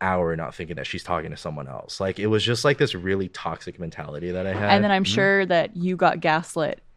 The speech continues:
Speaker 2: into thinking that you were the bad person
Speaker 1: Yeah,
Speaker 2: in that
Speaker 1: it w-
Speaker 2: situation of, like, "Why don't you trust me?" Or, like, "I can't even go t-,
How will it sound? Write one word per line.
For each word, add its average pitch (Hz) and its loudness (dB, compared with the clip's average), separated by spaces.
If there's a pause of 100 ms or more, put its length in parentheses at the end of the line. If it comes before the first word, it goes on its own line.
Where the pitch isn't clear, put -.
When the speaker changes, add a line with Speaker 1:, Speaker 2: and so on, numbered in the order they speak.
Speaker 2:
into 160 0 (340)
thinking 175 0
that 160 0
you 180 4
were 180 6
the 175 0
bad 156 0 (100)
person 160 0
Speaker 1:
Yeah, 139 10
Speaker 2:
in 127 10
that 127 10
Speaker 1:
it 120 10
w- 120 6
Speaker 2:
situation 180 4
of, 170 -2
like, 180 2
"Why 359 10
don't 392 2
you 320 6
trust 311 4
me?" 233 6
Or, 185 2
like, 185 4 (100)
"I 254 4
can't 330 2
even 311 6
go 277 8
t-, - -12